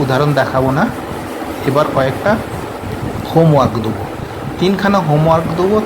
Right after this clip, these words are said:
তোমরা ভালোভাবে প্র্যাকটিস করবে, তাহলেই আরও ক্লিয়ার হয়ে যাবে। তাহলে একটা সংখ্যা লিখি সেভেন, নাইন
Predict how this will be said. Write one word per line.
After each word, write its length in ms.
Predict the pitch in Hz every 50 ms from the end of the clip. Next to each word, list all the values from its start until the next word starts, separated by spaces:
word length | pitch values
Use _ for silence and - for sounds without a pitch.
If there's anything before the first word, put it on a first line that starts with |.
| -
তোমরা 200 | 160 156 156 160
ভালোভাবে 420 | 147 135 131 135 135 151 156 160 160
প্র্যাকটিস 400 | - 139 131 135 131 - 147 - -
করবে, 240 | 165 165 170 202 247 - - - - - - - - - - - - - - - - - - -
তাহলেই 380 | 127 127 135 147 156 196 220
আরও 200 | 185 147 - 143 - -
ক্লিয়ার 300 | - 120 113 113 110 107 104 -
হয়ে 140 | - 104 98
যাবে। 200 | 101 101 101 101 - - - - - - - - - - - - - - - - - - - - - - - - - - - - - - - - 135 143 - - -
তাহলে 220 | - 139 139 147
একটা 260 | 151 147 147 - 170 160
সংখ্যা 420 | - - 165 156 156 - - 160
লিখি 340 | 160 165 165 160 - - 220 254 262 - - - - - - -
সেভেন, 580 | - 151 151 147 156 160 165 175 190 208 226 226 226 - - - - - - - - - - - - - - - - - - - - - - -
নাইন 560 | 139 135 131 127 120 120 123 131 143 170 190